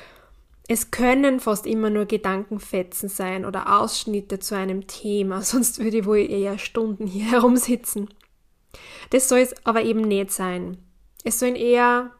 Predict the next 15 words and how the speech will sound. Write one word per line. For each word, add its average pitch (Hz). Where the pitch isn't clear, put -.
Impulse 269
sein. 180
Impulse 262
für 247
ein 226
bewussteres, 196
ein 196
erfüllteres 214
Leben. 196
Jedenfalls 277
ist -
alles, 262
was 254
hier 262
passiert, 247